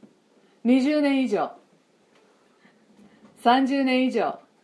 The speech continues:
四十年以上、四十五年以上。ハレルヤ！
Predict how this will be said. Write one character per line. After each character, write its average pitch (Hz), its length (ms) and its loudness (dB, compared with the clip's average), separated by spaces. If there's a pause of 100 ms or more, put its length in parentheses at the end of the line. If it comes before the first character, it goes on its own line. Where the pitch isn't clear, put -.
(1300)
四 254 260 2
十 285 220 -2
年 269 220 0
以 247 60 -4
上、 196 260 -2 (1900)
四 262 180 2
十 233 120 0
五 220 160 2
年 285 180 4
以 294 60 -2
上。 214 300 2 (1300)
ハ 349 300 8
レ 349 220 8
ル 392 260 4
ヤ！ 277 420 6